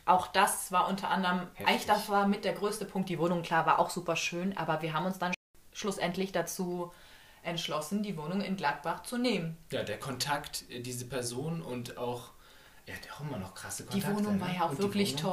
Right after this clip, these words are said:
Speaker 1: toll und die Lage, es war wirklich da direkt am bunten Garten,
Speaker 2: Das ist so die
Speaker 1: also
Speaker 2: beste
Speaker 1: die
Speaker 2: Lage.
Speaker 1: ganze, die ganzen Villen drumherum, das war echt
Speaker 2: Ja.
Speaker 1: schön. Und da haben wir dann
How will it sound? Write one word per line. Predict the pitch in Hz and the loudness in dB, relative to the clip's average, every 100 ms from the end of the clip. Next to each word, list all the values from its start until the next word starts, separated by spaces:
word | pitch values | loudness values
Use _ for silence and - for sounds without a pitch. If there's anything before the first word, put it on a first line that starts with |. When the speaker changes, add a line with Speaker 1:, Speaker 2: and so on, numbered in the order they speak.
| 180 | 0
Speaker 1:
toll | 180 | 2
und | 190 202 | 2 2
die | |
Lage, | 185 160 165 180 | 4 4 4 2
es | 180 | 4
war | 175 175 | 6 6
wirklich | 185 185 - | 4 -2 2
da | 175 | 4
direkt | 170 170 180 - | 4 2 0 0
am | 175 | -2
bunten | 165 180 170 185 | 0 -2 -2 6
Garten, | 175 165 - 170 170 | 10 10 8 -2 -2
Speaker 2:
Das | |
ist | 165 | 2
so | 143 | 4
die | |
Speaker 1:
also | 165 170 | 4 6
Speaker 2:
beste | 165 - | 4 4
Speaker 1:
die | |
Speaker 2:
Lage. | - | 8
Speaker 1:
ganze, | 180 196 190 175 170 165 - - - 170 165 - - | 8 8 4 4 2 0 -10 -18 -12 -10 -12 -16 -14
die | 170 196 | -4 0
ganzen | 190 190 208 | 0 2 2
Villen | 175 175 180 | 2 2 0
drumherum, | - 180 175 160 180 180 | 0 -2 0 0 2 2
das | 156 175 | 2 4
war | 165 | 4
echt | 190 - | 4 -2
Speaker 2:
Ja. | - | 0
Speaker 1:
schön. | 208 160 165 - - - - - | 2 2 -2 -8 -20 -20 -14 -2
Und | 180 | 4
da | 175 170 | 8 8
haben | 190 202 | 6 2
wir | |
dann | 220 233 | 2 2